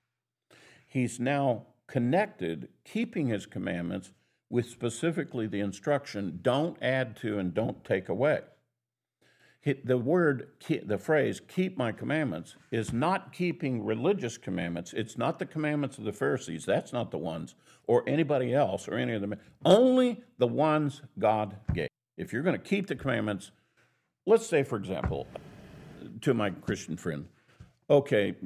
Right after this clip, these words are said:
you've been told that you need to go to church. Is that a commandment in this book?" No, it is not. That has been added. What does the book actually says? "You will remember to keep the Sabbath," but you're going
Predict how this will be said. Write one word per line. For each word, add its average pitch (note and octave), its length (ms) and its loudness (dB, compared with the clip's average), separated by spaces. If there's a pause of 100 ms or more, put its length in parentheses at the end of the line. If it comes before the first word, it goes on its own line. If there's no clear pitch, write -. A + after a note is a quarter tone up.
you've C3+ 240 2
been E3 160 0
told A2+ 300 2
that - 100 -8
you G2+ 100 -2
need G#2+ 220 0
to F#2 60 -4
go F#2 100 2
to F2 80 -2
church. - 400 -8 (100)
Is G#2 200 0
that G#3+ 200 2
a A#3+ 60 0
commandment D3+ 720 -2 (460)
in A#2 180 0
this A2+ 160 -2
book?" A#2 340 -2 (1160)
No, B2 400 2 (540)
it G#2 120 2
is F#2+ 200 -2
not. C#3+ 360 0 (1300)
That C3 220 6
has F#3+ 200 2
been G3+ 320 0
added. - 500 0 (440)
What A3+ 220 4
does F3 200 0
the A2+ 80 -2
book D#3+ 340 6
actually D#2+ 340 -2
says? F2 300 -4 (140)
"You D#3 180 2
will C3+ 180 4
remember C#3+ 520 2
to A2+ 80 -6
keep D3+ 300 0
the - 100 0
Sabbath," - 600 0 (400)
but C3+ 160 -2
you're G3+ 140 0
going D3+ 460 0